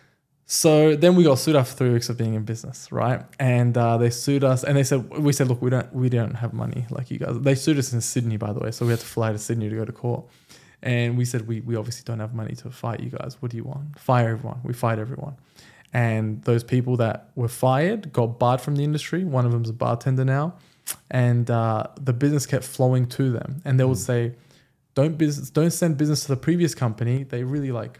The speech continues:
Speaker 1: messed with us. They really fucked with us, right? Like,
Speaker 2: Mm.
Speaker 1: they've barred us from the industry, but go to these guys because they had our back." So we got all that business for free.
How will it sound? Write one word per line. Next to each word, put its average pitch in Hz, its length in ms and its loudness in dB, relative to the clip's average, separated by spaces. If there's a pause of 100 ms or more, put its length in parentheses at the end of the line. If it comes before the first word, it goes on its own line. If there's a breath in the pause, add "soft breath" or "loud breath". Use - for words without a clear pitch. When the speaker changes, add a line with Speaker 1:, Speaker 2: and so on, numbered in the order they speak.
Speaker 1:
messed 139 380 -4
with 127 120 -4
us. 123 200 -4
They 123 60 -6
really 135 160 -2
fucked 139 320 -4
with 123 120 -6
us, - 380 -12
right? 135 440 -6
Like, 123 140 -10
Speaker 2:
Mm. 104 180 -4
Speaker 1:
they've 123 180 0
barred 131 180 0
us 127 100 -6
from 131 140 -4
the 131 60 2
industry, 135 300 -4 (400 loud breath)
but 131 180 2
go 135 140 6
to 123 60 4
these 127 300 2
guys 113 260 -2
because 120 200 0
they 120 120 2
had 113 160 -2
our 110 120 -2
back." - 420 -12 (280 soft breath)
So - 140 -4
we 139 120 2
got 151 160 0
all 151 180 0
that 143 220 -4
business 190 600 -6 (260)
for - 160 -18
free. - 380 -8